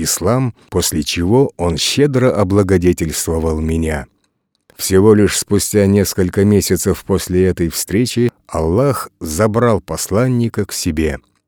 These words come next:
Сильнейшая скорбь охватила Сураку.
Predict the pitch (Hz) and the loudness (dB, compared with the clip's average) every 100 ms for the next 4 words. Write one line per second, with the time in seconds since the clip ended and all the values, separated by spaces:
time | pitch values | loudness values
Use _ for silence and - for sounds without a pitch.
0 | _ _ _ _ - - 98 107 117 110 | _ _ _ _ -4 0 2 4 4 2
1 | 92 - 87 80 - - 98 127 120 - | 0 0 0 0 -6 -2 0 0 -2 -8
2 | _ - 85 - 82 - 147 139 120 - | _ -8 -6 -4 -4 -2 0 0 0 0
3 | 92 85 82 - 69 | 0 2 -2 -4 -8